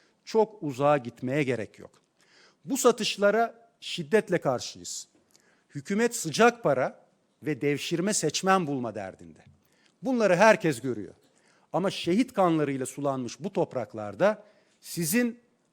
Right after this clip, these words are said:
vatandaşlık satarak getireceğiniz üç beş doların, Suudi Arabistan riyalinin ya da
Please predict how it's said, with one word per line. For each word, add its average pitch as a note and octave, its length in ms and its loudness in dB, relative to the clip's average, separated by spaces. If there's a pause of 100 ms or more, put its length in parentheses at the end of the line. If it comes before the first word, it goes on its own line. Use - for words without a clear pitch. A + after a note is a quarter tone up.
vatandaşlık F3 800 0
satarak E3 560 -2
getireceğiniz D#3 920 0 (400)
üç - 220 -4
beş A3+ 260 6
doların, D#3 520 2 (380)
Suudi F3 420 0
Arabistan F#3+ 640 4
riyalinin E3 540 0
ya F3+ 180 4
da G#3 320 0